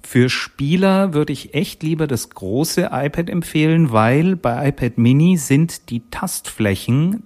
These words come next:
doch deutlich kleiner. Und wenn du gerade beim Bildschirm irgendwas speziell antippen willst, musst du da schon sehr, sehr genau zielen. Ansonsten ganz schön gemachtes Gerät,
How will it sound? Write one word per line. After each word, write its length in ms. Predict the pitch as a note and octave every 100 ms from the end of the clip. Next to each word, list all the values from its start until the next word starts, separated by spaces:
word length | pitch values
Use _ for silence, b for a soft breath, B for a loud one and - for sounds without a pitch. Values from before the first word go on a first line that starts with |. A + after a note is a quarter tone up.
| -
doch 340 | B2 D#3 - - -
deutlich 560 | G2 A2 C#3 F#3 F3+
kleiner. 580 | - C3+ C#3+ D3 G2+ G2
Und 280 | C3 A2+ A2
wenn 200 | A#2 D#3
du 120 | E3
gerade 500 | D3 A#2+ A#2+ B2 C3+
beim 220 | A#2+ A#2+
Bildschirm 400 | C3 F3 - B2
irgendwas 340 | A2 C#3+ C3 A#2+
speziell 460 | - - - F#3
antippen 560 | - A#2 - - G2+ G2
willst, 420 | G2 B2+ - - B B B B
musst 220 | B2+ -
du 40 | C#3+
da 120 | B2+
schon 260 | - B2+ A#2+
sehr, 400 | A2 C#3 E3 E3
sehr 260 | C3 C3
genau 300 | B2 A#2 A#2
zielen. 460 | A2+ - A2+ G2+ G2
Ansonsten 720 | A#2+ A#2+ D3+ D#3 D3+ D3 D#3 _ _ _ _
ganz 260 | B2 A#2+ -
schön 320 | C#3 D3 D#3
gemachtes 580 | B2 A#2 D3 - E3+ -
Gerät, 480 | C#3 C#3 C#3 C#3